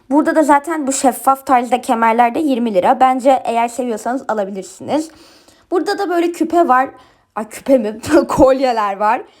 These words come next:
Ve bunların taşları düşmüş olmasına rağmen çok güzel gözüküyor. Zaten üzerinde de defolu yazıyor. Fiyatı da uygundu, on lira falandı.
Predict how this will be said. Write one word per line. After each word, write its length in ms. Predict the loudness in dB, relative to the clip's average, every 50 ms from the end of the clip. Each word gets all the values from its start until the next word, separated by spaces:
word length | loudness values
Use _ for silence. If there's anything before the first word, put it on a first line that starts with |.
| _ _ _ _ _ -4
Ve 260 | -2 0 0 0 0
bunların 340 | -2 -2 -2 -2 -2 -4 -6
taşları 480 | -4 -4 -4 -4 -4 -6 -8 -8 -8
düşmüş 300 | -8 -8 -8 -8 -6 -4
olmasına 360 | -4 -4 -2 -4 -6 -6 -6 -6
rağmen 260 | -4 -4 -6 -6 -8
çok 200 | -8 -10 -10 -8
güzel 240 | -6 -6 -6 -6 -6
gözüküyor. 380 | -10 -16 -16 _ -10 -10 -6
Zaten 300 | -2 -2 -2 -2 -4 -8
üzerinde 360 | -10 -8 -8 -8 -8 -6 -6
de 120 | -6 -4 -4
defolu 340 | -4 -6 -6 -6 -8 -6 -4
yazıyor. 520 | -4 -6 -6 -8 -8 -4 -2 -2 -2 -4 -8 -20 _ _
Fiyatı 240 | -4 -4 -2 -2 0
da 40 | 0
uygundu, 400 | 0 0 0 -2 -2 0 2 4
on 260 | 4 4 4 2 0
lira 160 | 0 0 0
falandı. 680 | 0 2 0 2 2 2 0 0 -2 0 2 2 2 2